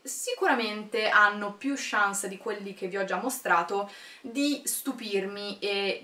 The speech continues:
di rientrare tra i miei preferiti.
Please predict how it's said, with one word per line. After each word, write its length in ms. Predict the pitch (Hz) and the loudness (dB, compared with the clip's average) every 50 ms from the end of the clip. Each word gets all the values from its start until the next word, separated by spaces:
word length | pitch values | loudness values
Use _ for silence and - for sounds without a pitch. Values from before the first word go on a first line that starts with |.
| 180 170 | -12 -14
di 400 | 175 190 190 190 190 185 180 - | -10 -8 -6 -4 -2 -2 -2 -2
rientrare 560 | 185 202 202 202 202 196 202 185 185 185 190 | -2 -4 -4 -4 -4 0 6 6 6 6 6
tra 240 | 190 - 185 180 - | 2 2 4 4 4
i 80 | 196 214 | 2 0
miei 180 | 208 202 190 | -4 -4 -4
preferiti. 720 | 185 180 185 - 202 190 190 180 175 - - 175 180 190 | -4 -6 -8 -4 -2 -2 -2 -4 -6 -6 -8 -8 -8 -8